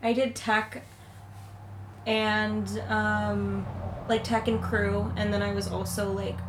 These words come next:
some, like, minor characters where they just <laughs> needed, like, fillers, <laughs> basically, 'cause I was terrified to audition, so they, like, they just basically placed me, and then after that, I went, "Ooh, I'm destined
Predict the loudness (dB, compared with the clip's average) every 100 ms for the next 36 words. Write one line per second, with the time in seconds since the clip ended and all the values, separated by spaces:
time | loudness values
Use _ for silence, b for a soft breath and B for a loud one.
0 | -6 -6 -6 -6 -2 0 2 0 0 -2
1 | -2 -2 -2 -4 -2 -2 -4 -2 -2 -2
2 | -2 0 2 2 0 -2 -4 0 2 2
3 | 2 6 8 8 8 -2 0 4 4 4
4 | 6 10 10 12 10 10 8 8 10 10
5 | 8 8 8 8 6 4 2 2 2 2
6 | 4 2 4 2 0 -6 -14 B B B
7 | B B -4 6 6 6 2 4 4 6
8 | 2 -2 -2 0 0 0 -2 -2 -4 -6
9 | b b 0 2 4 6 4 4 2 2
10 | 2 2 2 0 -2 -4 -4 -4 -6 -6
11 | -8 -12 -10 -10